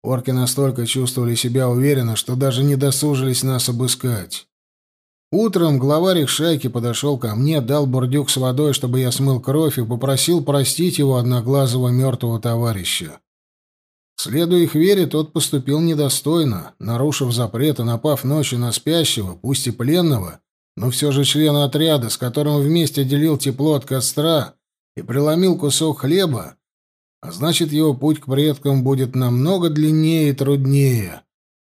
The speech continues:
и моё прощение поможет избежать его душе этих сложностей. Я согласился, но в обмен на мою услугу попросил срубить две палки, заострить их концы и взять с собой в дорогу.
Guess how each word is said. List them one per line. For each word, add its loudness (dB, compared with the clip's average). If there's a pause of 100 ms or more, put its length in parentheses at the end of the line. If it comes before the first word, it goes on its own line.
и -14
моё 0
прощение 0
поможет -2
избежать -2
его 0
душе -2
этих -4
сложностей. -4 (1000)
Я -4
согласился, 0
но 2
в 4
обмен 2
на 2
мою 2
услугу 2
попросил -2
срубить 0
две 2
палки, -2
заострить 0
их -2
концы 2
и 4
взять 0
с -2
собой 2
в -2
дорогу. -2